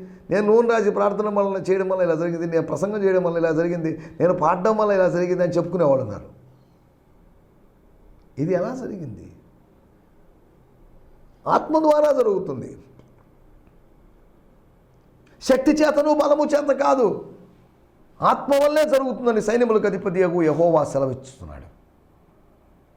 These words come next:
ఎలా జరుగుతుంది ఇది? ఎలాగైనా జరగవచ్చండి, ఎలాగైనా దేవుడు చేయ-, చేయించగలడు. జెరుబ్బాబెల్ ద్వారా, నెహెమ్యా ద్వారా, ఎజ్రా ద్వారా,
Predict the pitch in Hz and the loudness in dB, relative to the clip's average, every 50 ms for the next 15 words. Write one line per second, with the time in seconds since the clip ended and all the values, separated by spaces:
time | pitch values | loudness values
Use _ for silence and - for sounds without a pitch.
0 | _ _ _ _ _ _ _ _ _ _ _ _ _ _ - 110 131 143 143 156 | _ _ _ _ _ _ _ _ _ _ _ _ _ _ -8 -4 -4 -2 0 0
1 | 165 160 165 175 170 165 160 180 185 185 185 190 - - - - - _ _ _ | -2 -2 -4 -6 -8 -8 -8 -10 -10 -12 -14 -18 -20 -20 -20 -20 -20 _ _ _
2 | _ _ _ _ _ _ _ _ _ _ _ _ - - _ - 117 143 165 214 | _ _ _ _ _ _ _ _ _ _ _ _ -20 -20 _ -6 -2 0 2 2
3 | 233 247 285 294 294 294 277 285 254 214 185 170 165 - - 127 110 107 120 - | 2 2 2 2 2 2 2 2 0 0 0 -2 -4 -4 -6 -8 -8 -8 -10 -10
4 | 151 - - - - - - - _ _ _ _ _ _ _ _ _ _ - 98 | -12 -16 -20 -20 -20 -20 -20 -20 _ _ _ _ _ _ _ _ _ _ -18 -10
5 | 101 120 151 165 202 220 233 247 247 233 196 233 233 240 233 - - 185 190 - | -6 -4 -2 0 0 0 0 0 -2 -2 0 0 0 0 0 -4 -6 -8 -8 -8
6 | 180 160 - - 156 151 151 - - 98 95 85 87 80 - - _ _ _ _ | -12 -12 -8 -8 -8 -8 -8 -10 -12 -12 -14 -14 -16 -20 -20 -20 _ _ _ _
7 | _ _ _ _ _ _ _ _ _ _ _ _ - 127 180 196 190 135 170 180 | _ _ _ _ _ _ _ _ _ _ _ _ 0 2 4 4 4 4 4 2
8 | 170 156 156 143 135 127 156 180 196 185 151 127 135 147 165 180 180 180 175 165 | 2 2 -2 -2 -2 0 2 2 2 2 2 -2 -2 0 0 0 0 0 -2 0
9 | 165 208 220 202 190 143 131 135 143 131 151 185 180 175 165 190 208 214 202 175 | 0 -2 -2 -2 -2 -2 -2 -4 -4 0 0 2 2 2 0 0 -2 -2 -2 -6
10 | - | -8